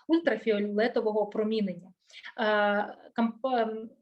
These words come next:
і Спрінг — це перша система очищення води, е, яка у складі має комбінацію, тобто це комбіноване,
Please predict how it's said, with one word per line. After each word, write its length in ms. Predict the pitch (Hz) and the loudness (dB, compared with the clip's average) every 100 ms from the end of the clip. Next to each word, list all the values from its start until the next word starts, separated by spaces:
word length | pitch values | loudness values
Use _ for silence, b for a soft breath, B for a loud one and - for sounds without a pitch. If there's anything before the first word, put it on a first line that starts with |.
| _ - - _ _ - 220 214 B B - | _ -20 -20 _ _ -6 -4 -4 B B -6
і 80 | |
Спрінг — 520 | 247 - 277 370 381 - | -6 0 2 4 0 -6
це 200 | - 240 | -2 0
перша 440 | 233 269 262 - | 4 4 4 2
система 420 | 220 202 - 220 202 | -4 -4 -2 0 0
очищення 500 | 202 208 - 202 202 | -2 -8 -6 -2 2
води, 380 | 208 202 294 381 B B B | 2 2 0 -2 B B B
е, 200 | 247 220 | -2 0
яка 300 | 202 226 240 | 2 0 2
у 80 | 202 | 0
складі 500 | 208 - 240 294 226 | -2 -2 2 2 2
має 300 | 202 233 226 | 2 2 0
комбінацію, 1080 | - 269 254 233 226 240 240 - 220 190 - | 0 0 0 0 2 0 -2 -6 -6 -6 -4
тобто 400 | 226 226 - 196 - | -2 -2 -2 -6 -6
це 240 | - 285 | 2 4
комбіноване, 960 | 294 254 226 240 233 233 214 208 190 | 4 0 2 2 4 4 4 0 -6